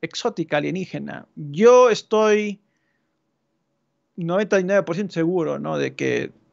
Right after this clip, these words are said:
si algún rato la humanidad encuentra así planetas donde solo hay fauna y flora, ni, ni vamos a ir a esos planetas, mayor, eh, salvo los científicos, así gente que vaya a estudiar. Pero mayormente la gente dirá, "No, está prohibido ir acá porque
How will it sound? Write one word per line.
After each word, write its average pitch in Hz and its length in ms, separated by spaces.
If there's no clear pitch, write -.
si - 160
algún 170 260
rato 175 300
la 151 60
humanidad 151 360
encuentra 151 400
así 156 140
planetas 151 460
donde 147 160
solo 151 180
hay 143 60
fauna 156 400
y - 20
flora, - 460
ni, 185 420
ni 208 220
vamos 233 360
a 196 80
ir 208 80
a 180 40
esos 147 160
planetas, - 580
mayor, 160 340
eh, 135 160
salvo 185 260
los 156 120
científicos, 156 720
así 147 220
gente 147 280
que - 100
vaya 151 240
a 131 60
estudiar. 156 560
Pero 156 140
mayormente 180 380
la 165 100
gente 175 180
dirá, 170 220
"No, 160 400
está 147 280
prohibido 156 320
ir 156 120
acá 285 300
porque 151 340